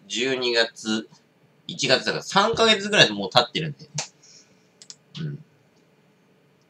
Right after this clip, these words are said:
で、三ヶ月ぐらい経ってるんで、うん。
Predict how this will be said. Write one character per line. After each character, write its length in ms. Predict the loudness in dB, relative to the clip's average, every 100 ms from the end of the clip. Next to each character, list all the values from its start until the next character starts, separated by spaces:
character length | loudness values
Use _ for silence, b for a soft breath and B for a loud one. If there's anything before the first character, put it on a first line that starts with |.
| _ -20 -20 _ _ _ _ _ -14
で、 60 |
三 440 | -6 -2 -2 -4 0
ヶ 180 | 0
月 300 | 0 -4 -6
ぐ 100 | -2
ら 100 | 0
い 80 | 0
経 160 | 0 -2
っ 120 | -2 _ -4
て 120 | -2
る 160 | -2
ん 220 | -8 -8 -6
で、 320 | -6 -6 -12 _ _ _ _ _ _ _ _ _ _ -20 _ _ _ _ _ _ -14 -14 _ _ _ _ _ _ _ _ _ -20 _ _ _ _ _ _ _ _ _ _ _ _ _ _ _ _ _ _ _
う 40 | -12
ん。 120 | -8